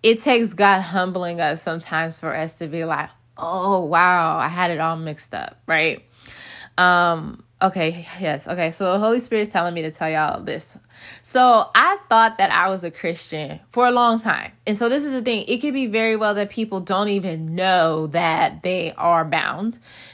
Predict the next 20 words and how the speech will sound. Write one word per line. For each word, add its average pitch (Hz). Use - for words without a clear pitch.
They 196
don't 214
even 175
know 180
that 175
they 175
are 170
just 165
so 190
far 180
off, 170
gone 175
from 160
God. 151
And 202
this 294
is 320
when 247
it 220
becomes 185